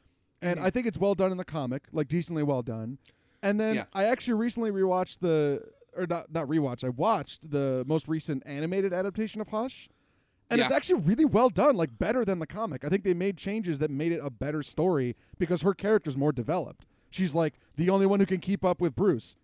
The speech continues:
Speaker 1: That makes sense. That's cool. Let's explore that, you know?
Speaker 2: Yeah,
Speaker 1: Like,
Speaker 2: and that's why their dynamic is fun, and they almost got married a couple years ago in the comics, but it didn't pan out
Speaker 1: Oh,
Speaker 2: because
Speaker 1: oh,
Speaker 2: that's
Speaker 1: what?
Speaker 2: comic books.
Speaker 1: What?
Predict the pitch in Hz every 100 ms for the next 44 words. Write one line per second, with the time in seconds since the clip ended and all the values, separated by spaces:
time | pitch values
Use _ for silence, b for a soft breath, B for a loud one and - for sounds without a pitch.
0 | _ 156 240 214 - 160 208 - 277 -
1 | 302 330 180 175 240 - 285 190 131 110
2 | 139 165 262 - 330 139 123 147 156 175
3 | 190 180 175 165 170 156 143 - 220 185
4 | 147 160 185 151 165 160 160 147 123 131
5 | 117 107 107 107 107 110 147 113 92 104
6 | 95 101 98 - 120 107 85 226 214 196
7 | 240 175 240 175 151 196 320 349